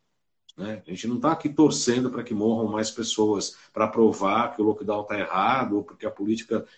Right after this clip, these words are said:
que tão, que tão fazendo tá errado, porque as medicações dos hospitais que estão fazendo os protocolos também estão erradas. A gente não tá torcendo pra nada disso, nós estamos torcendo pela vida, pela saúde. Agora,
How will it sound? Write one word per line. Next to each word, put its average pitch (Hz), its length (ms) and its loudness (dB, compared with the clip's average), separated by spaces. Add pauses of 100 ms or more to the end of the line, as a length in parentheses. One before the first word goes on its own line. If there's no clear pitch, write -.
(140)
que - 80 -20
tão, 110 240 -4
que 85 180 -20
tão 107 160 -8
fazendo 104 440 -6
tá 104 140 -8
errado, 110 360 0
porque - 140 -6
as 101 100 -2
medicações 107 580 -4
dos 101 160 -8
hospitais - 680 -6 (220)
que 101 40 -20
estão 110 180 -4
fazendo 104 340 -2
os 101 80 -8
protocolos 101 880 -6 (220)
também 107 300 -2
estão 107 260 -4
erradas. 104 500 -2
A - 20 -2
gente 147 140 -4
não - 60 -20
tá 165 100 -2
torcendo 151 320 2
pra 139 160 0
nada 165 180 2
disso, 101 200 -2
nós 92 100 -16
estamos 113 160 -12
torcendo 120 240 -8
pela 135 260 -2
vida, 98 480 -4 (540)
pela 101 220 -6
saúde. 95 720 0 (360)
Agora, 90 480 0